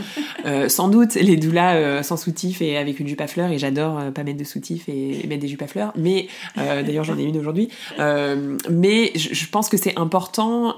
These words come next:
Speaker 2: de rentrer dans un espace de compréhension du, du besoin des femmes,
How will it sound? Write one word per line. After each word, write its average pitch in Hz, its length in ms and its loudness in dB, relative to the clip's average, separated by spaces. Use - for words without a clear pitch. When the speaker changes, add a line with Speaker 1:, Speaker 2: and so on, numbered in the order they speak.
Speaker 2:
de 160 140 0
rentrer 165 340 -2
dans 175 160 0
un 160 100 0
espace 185 720 -2
de 151 140 -4
compréhension 175 760 -4
du, 180 200 2
du 156 160 -2
besoin 160 340 0
des 160 140 0
femmes, 202 440 2